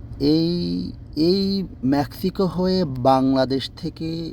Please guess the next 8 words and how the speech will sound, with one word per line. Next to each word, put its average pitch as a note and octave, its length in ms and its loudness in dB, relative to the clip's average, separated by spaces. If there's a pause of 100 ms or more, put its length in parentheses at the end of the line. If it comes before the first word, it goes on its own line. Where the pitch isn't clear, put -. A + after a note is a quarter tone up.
বাংলাদেশ C3 560 0
সহ D#3+ 240 -4
সারা C#3+ 300 2
বিশ্ব A#2+ 340 -6
থেকে D#3 340 -6
হাজার C3 480 0
হাজার B2 360 -2 (1500)
মানে B2 560 2